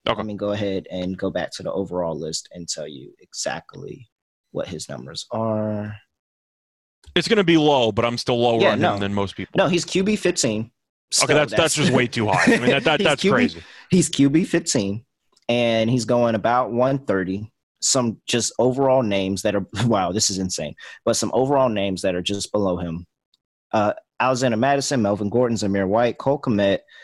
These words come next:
Speaker 2: Jalen Tolbert, and then we get to a quarterback, Tom Brady, and just to name some other quarterbacks, Derek Carr is going below him.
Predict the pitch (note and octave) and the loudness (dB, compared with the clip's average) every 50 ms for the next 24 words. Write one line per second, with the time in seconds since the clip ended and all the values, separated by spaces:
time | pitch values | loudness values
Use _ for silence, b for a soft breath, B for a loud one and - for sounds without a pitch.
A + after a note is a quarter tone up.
0 | B B B B B _ - A2+ A#2 A#2 B2 B2+ B2 A#2 - - D3+ D#3 D#3+ D3 | B B B B B _ -8 -2 0 0 2 2 0 0 0 0 0 0 2 2
1 | D#3 D#3+ D#3 - - - - _ - A2+ A2 A#2 B2 B2+ B2 A#2+ A#2+ G2+ B2 A2 | 0 0 0 -2 -6 -14 -14 _ -2 0 2 2 2 2 2 0 0 0 0 0
2 | - - C3 A#2+ - - A#2+ A2+ G2 G2+ F#2+ - - - A2 A2 A2+ A2 G2+ G2+ | 0 0 0 0 0 2 0 2 2 2 0 0 0 0 0 2 2 2 2 2
3 | G2 F#2+ G2+ G2+ G#2+ A2 - _ _ - - G#2+ G2 A2 A2 - A2 G#2+ A2 A2 | 2 2 0 0 -2 -4 -8 _ _ -4 -2 -2 0 0 0 0 0 0 2 2
4 | A2 - - - - - D3 D3 C3+ - - G#2+ G2 F2+ F2 F#2 F#2 - - - | 0 0 -2 -2 0 0 0 -2 -2 -2 0 0 0 0 0 0 0 -2 -4 -10
5 | b b b - F#2+ A#2 B2+ C3+ - - - - A#2 A2+ A#2+ B2 A#2 - A#2 G#2 | b b b -4 0 2 2 2 0 -2 -2 0 2 2 2 2 0 -2 -4 -4
6 | G#2+ A#2+ A#2+ A#2+ A#2+ B2 A2+ A2+ A2+ A#2 A#2 A#2+ B2 B2+ A#2+ C3 D#3 - | 0 0 2 2 2 2 2 2 2 2 2 2 2 2 2 0 -2 -4